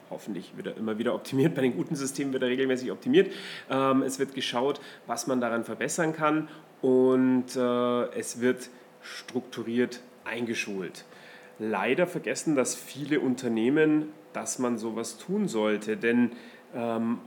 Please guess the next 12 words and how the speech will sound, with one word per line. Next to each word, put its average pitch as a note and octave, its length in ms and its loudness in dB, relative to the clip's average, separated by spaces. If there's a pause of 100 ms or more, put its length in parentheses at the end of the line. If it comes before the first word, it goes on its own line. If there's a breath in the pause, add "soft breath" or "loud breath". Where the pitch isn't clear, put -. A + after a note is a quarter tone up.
oft - 360 -6
hat - 280 -6
ein B2+ 120 -2
Unternehmen A#2+ 720 -2
halt B2+ 200 -2 (100)
eine C#3 540 4 (340 loud breath)
Leitfigur, E3 1200 0 (240 loud breath)
einen A2+ 380 -10
Chef, - 600 -6
einen A#2+ 420 -4
Gründer, F#3 720 4 (560 loud breath)
der C#3 680 4